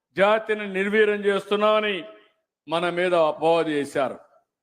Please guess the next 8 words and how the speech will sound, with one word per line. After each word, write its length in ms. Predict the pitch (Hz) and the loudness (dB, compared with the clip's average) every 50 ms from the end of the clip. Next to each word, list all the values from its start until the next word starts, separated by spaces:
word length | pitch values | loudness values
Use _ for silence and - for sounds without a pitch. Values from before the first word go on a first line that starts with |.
| _ _ _ _ _ _ _ _ _ _ _ 165 | _ _ _ _ _ _ _ _ _ _ _ 0
నేను 240 | 190 214 220 220 | 2 2 2 4
ఈ 80 | 220 214 | 4 4
వచ్చిన 360 | 202 202 202 - 220 220 220 | 2 2 0 0 0 0 0
తర్వాతనే 580 | 214 214 214 214 214 214 208 208 208 214 214 214 | 0 2 2 4 4 4 2 0 -2 -4 -2 0
ఒకటే 340 | 214 208 202 202 202 202 214 | 0 0 0 0 0 2 2
ఆలోచించాను, 840 | 214 214 208 208 214 214 208 208 208 208 208 208 196 185 165 220 - - - _ _ _ _ _ _ _ _ _ _ _ _ _ _ _ 139 185 | 4 4 2 2 0 -2 -2 -4 -4 -2 -2 0 0 -2 -4 -8 -14 -20 -20 _ _ _ _ _ _ _ _ _ _ _ _ _ _ _ -2 -2
గంజాయి 520 | 202 214 214 214 220 220 214 208 214 214 | -2 -2 -2 2 2 2 4 4 2 2
అనేది 580 | 214 214 214 214 208 208 208 196 175 143 120 | 2 2 0 0 2 2 0 0 0 -4 -8